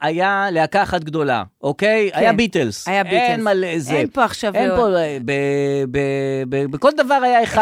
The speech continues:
Speaker 2: אחד, נכון.
Speaker 1: זמרת, היה עפרה חזה,
Speaker 2: עפרה
Speaker 1: ירדנה
Speaker 2: חזה.
Speaker 1: ארזי, לא
Speaker 2: שתיים.
Speaker 1: חמשת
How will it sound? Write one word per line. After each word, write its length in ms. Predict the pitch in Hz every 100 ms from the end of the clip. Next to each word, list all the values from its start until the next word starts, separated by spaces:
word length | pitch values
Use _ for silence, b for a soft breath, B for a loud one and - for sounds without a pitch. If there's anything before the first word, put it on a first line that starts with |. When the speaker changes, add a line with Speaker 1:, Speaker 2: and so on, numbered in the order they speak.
| 202
Speaker 2:
אחד, 100 | 196
נכון. 320 | 220 220 208 160
Speaker 1:
זמרת, 600 | 175 185 254 262 262 233
היה 180 | 208
עפרה 240 | 202 190 180
חזה, 120 | 240 233
Speaker 2:
עפרה 20 | 233 202
Speaker 1:
ירדנה 160 | 208
Speaker 2:
חזה. 80 | 190 160 151
Speaker 1:
ארזי, 200 | 113 123
לא 100 | 226
Speaker 2:
שתיים. 100 | 233 311
Speaker 1:
חמשת 120 | 277